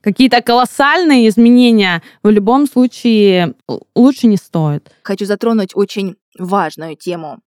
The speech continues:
Speaker 2: э, в этом выпуске. Это тема седых волос. Сейчас, э, она становится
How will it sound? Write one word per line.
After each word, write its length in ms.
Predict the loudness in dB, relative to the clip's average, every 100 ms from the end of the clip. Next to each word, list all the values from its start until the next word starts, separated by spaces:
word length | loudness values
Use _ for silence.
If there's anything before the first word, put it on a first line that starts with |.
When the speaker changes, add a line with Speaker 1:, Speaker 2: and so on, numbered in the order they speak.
| _
Speaker 2:
э, 40 | -18
в 480 | -14 -12 -12 -10
этом 220 | -12 -10 -6
выпуске. 520 | -6 -6 -10 -6 -4 -6
Это 200 | -12 -18
тема 360 | -14 -8 -6 -6
седых 380 | -10 -14 -12 -12
волос. 440 | -10 -10 -10 -16 _ _ _
Сейчас, 520 | -20 -12 -6 -6 -6 -12
э, 380 | -12 -10 -10 -10
она 380 | -10 -8 -8 -8 -10
становится 920 | -16 -14 -12 -12 -12 -10 -10 -10 -12